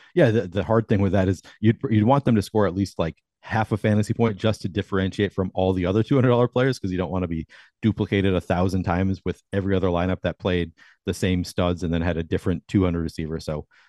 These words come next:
um, you, you know, you're, you're hoping for at least a little bit from those guys. But yeah, your, your point is, uh, your point is correct that it's just, like, that's ki-, you're not expecting a lot from your two hundred guys. You're just hoping for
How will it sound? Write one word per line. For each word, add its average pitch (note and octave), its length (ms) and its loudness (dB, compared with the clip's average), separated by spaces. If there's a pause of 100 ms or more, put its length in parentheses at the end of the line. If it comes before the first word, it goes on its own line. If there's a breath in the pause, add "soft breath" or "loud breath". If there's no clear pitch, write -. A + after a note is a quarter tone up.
(140)
um, D2 220 -6
you, D#2 160 -8
you D#2 60 -6
know, D2 120 -6
you're, D2 200 -6
you're G2+ 140 0
hoping C#3 240 2
for G#2+ 160 0
at G2 100 0
least G#2 280 -4
a G#2 60 -4
little C#3+ 280 2
bit G#2+ 160 0
from F#2+ 180 -2
those F2 200 -4
guys. D#2+ 180 -6
But F2+ 120 -6
yeah, D#2 100 -6
your, E2+ 180 -6
your F#2+ 140 -6
point F#2+ 320 -4
is, - 400 -14
uh, C#2+ 60 -6
your D#2+ 120 -8
point F2 300 -6
is - 120 -14
correct D2+ 360 -10
that C#2 120 -10
it's C#2+ 140 -14
just, - 180 -16
like, D#2 160 -12 (360 soft breath)
that's F#2+ 180 -2
ki-, G#2+ 120 -2
you're G#2+ 120 2
not A#2+ 160 2
expecting A#2 380 0
a G2+ 40 2
lot F#2+ 220 0
from G2+ 140 -2
your F2 80 -4
two G2+ 120 -2
hundred F2 200 -2
guys. E2 200 -6
You're F#2 80 -4
just F#2 140 -4
hoping F#2+ 300 -2
for F2+ 260 -4